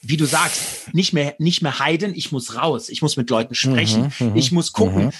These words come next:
Speaker 1: was sind die Schmerzpunkte? Ich muss die Ideen mit den Menschen teilen. Ich muss ganz früh schon Produkte und Services launchen. Ja, nach Tagen und Wochen, ohne dass ich da eine Megamaschinerie hinter habe, um erstmal zu gucken,
Speaker 2: Mhm.
Speaker 1: hey, kommt das überhaupt an? Und wenn's dann
Speaker 2: Mhm.
Speaker 1: ankommt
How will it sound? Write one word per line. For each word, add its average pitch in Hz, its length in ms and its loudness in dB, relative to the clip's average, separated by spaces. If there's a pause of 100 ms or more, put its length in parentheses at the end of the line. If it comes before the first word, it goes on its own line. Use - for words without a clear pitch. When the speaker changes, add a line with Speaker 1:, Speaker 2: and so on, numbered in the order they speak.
(120)
Speaker 1:
was - 200 0
sind 190 140 0
die 180 60 0
Schmerzpunkte? 180 560 0
Ich 156 100 -2
muss 185 180 2
die 165 140 -6
Ideen 233 420 0
mit 220 120 0
den 196 120 -2
Menschen 180 320 -2
teilen. 190 260 -2
Ich 165 140 -4
muss 233 260 2
ganz 302 440 0
früh 269 440 0 (220)
schon 226 200 2
Produkte 233 600 0
und 202 320 0 (220)
Services 240 580 -2
launchen. 165 680 2 (140)
Ja, 175 160 2
nach 214 180 0
Tagen 233 380 0
und 196 160 0
Wochen, 240 260 0
ohne 262 260 2
dass 226 200 -2
ich 226 100 -2
da 208 100 0
eine 220 140 2
Megamaschinerie 233 840 0
hinter 196 220 0
habe, 175 120 0
um 208 100 0
erstmal 208 280 0
zu - 80 -6
gucken, 226 240 2
Speaker 2:
Mhm. - 40 2
Speaker 1:
hey, - 160 2
kommt 226 200 0
das 196 100 -4
überhaupt 175 340 -2
an? 247 320 0 (260)
Und 185 140 2
wenn's 247 240 0
dann 220 160 -4
Speaker 2:
Mhm. 226 160 4
Speaker 1:
ankommt 156 380 0